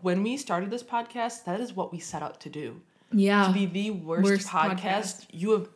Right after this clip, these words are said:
Speaker 1: ever listened
Speaker 2: listened
Speaker 1: to.
Speaker 2: to. Like,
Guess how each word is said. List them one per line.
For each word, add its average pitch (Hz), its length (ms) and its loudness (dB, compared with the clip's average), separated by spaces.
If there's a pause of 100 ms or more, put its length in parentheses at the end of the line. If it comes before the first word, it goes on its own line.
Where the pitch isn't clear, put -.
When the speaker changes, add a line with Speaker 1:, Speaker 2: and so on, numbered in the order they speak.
(120)
Speaker 1:
ever 165 240 0
listened 185 480 0
Speaker 2:
listened - 0 -
Speaker 1:
to. 190 320 -4 (360)
Speaker 2:
to. - 40 -18 (560)
Like, 214 640 8